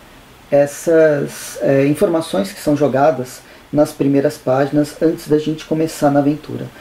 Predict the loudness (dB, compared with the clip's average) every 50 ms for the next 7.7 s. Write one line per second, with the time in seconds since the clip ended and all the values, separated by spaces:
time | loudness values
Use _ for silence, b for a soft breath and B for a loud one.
0 | B B B B B B -4 -2 0 0 2 2 0 -2 -2 -2 -4 -4 -6 -4
1 | 0 0 2 0 0 -2 B B B B B 2 4 4 2 2 -2 -6 -2 0
2 | 2 2 2 2 0 -2 -6 -12 -14 -8 -4 -4 -4 -2 -2 -2 -2 0 2 2
3 | 2 2 2 2 0 0 -2 -2 -4 -6 -10 -10 -10 -2 2 2 2 2 0 -4
4 | B B B B B B B B -4 -2 0 0 -2 -2 -2 -2 -4 -4 -2 -2
5 | -2 0 0 -2 -2 -2 -4 -4 -6 -8 -6 -6 -6 -6 -6 -10 -10 -8 -6 -4
6 | -2 0 0 0 -2 -2 -4 -2 0 2 2 2 0 0 -4 -6 -2 0 0 0
7 | 0 0 0 0 0 0 -2 -2 0 2 4 4 4 2